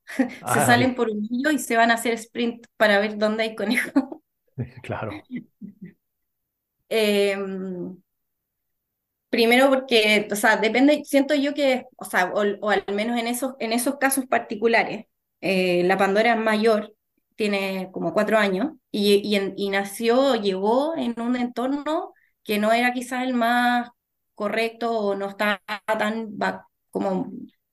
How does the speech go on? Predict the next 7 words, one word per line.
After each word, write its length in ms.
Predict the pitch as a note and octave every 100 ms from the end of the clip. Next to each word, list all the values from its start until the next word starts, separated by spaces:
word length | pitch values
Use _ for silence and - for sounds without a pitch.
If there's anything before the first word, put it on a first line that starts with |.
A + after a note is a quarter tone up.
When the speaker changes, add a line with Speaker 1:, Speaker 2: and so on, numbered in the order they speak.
| _
Speaker 1:
perfecto 760 | D#3 - - G#3 G#3 G#3+ G#3
en, 340 | G3+ G3 F#3+ F#3 - - -
en 380 | - F3+ F3 - _ _
to-, 180 | G3+ F#3+
en 400 | G3 G3 G3 - _ _ _
temas 380 | A3 G#3+ G#3+ G#3+
emocionales. 920 | G#3 G3 G3 F#3 F#3 G3+ D#4+ - -